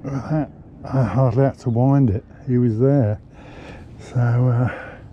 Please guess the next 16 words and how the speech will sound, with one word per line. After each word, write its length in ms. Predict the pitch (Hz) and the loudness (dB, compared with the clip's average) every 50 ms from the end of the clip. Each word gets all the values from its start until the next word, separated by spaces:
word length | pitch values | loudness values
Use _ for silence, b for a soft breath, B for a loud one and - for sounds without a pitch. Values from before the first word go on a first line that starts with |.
| B B B B B B B B B B B | B B B B B B B B B B B
at 60 | - | 0
least 320 | 123 123 135 131 - - - | 2 2 2 2 0 0 0
I 60 | 120 | 2
made 280 | 107 113 117 117 101 - | 2 4 2 2 2 2
the 80 | 117 | 0
right 300 | 110 107 110 123 131 - - - - - - - - | 2 2 2 2 0 -2 -4 -16 -20 -20 -20 -20 -16
choice 540 | - - - 139 127 117 110 98 - - - | -12 -6 -2 0 0 0 0 -2 -4 -4 -2
with 160 | 120 107 95 | -2 0 0
the 60 | 104 110 | 2 2
lure 460 | 107 113 131 135 117 104 107 117 113 | 4 4 4 4 4 2 2 0 -2
this 140 | 92 - - | -4 -8 -8
time. 380 | - 110 113 127 151 160 151 - - - - B B B B B B B B B B B B B B B B B B B B B B B B B B B B B B B B B B B B B B B B B B B B - - | -4 -2 0 2 0 0 -2 -8 -20 -20 -20 B B B B B B B B B B B B B B B B B B B B B B B B B B B B B B B B B B B B B B B B B B B B -8 -4
And 220 | 107 107 107 104 110 | -2 0 0 0 0
it 200 | 117 120 - 147 | 0 -2 -2 0
is 680 | 156 135 131 123 120 123 139 165 156 - - - - B B B B B B B B - - - - - - - - - - - - - - - - - - - - - - - - - - - - - - - - 135 | 4 4 6 6 6 4 4 2 0 -2 -10 -20 -20 B B B B B B B B -20 -20 -20 -20 -20 -20 -20 -20 -20 -20 -20 -20 -20 -20 -20 -20 -20 -20 -20 -20 -20 -20 -20 -20 -20 -20 -20 -20 -20 -20 -4 2 4
forty, 680 | 131 131 131 120 - - - - 123 120 123 113 92 | 4 4 4 2 -2 -6 -2 0 0 0 0 -2 -6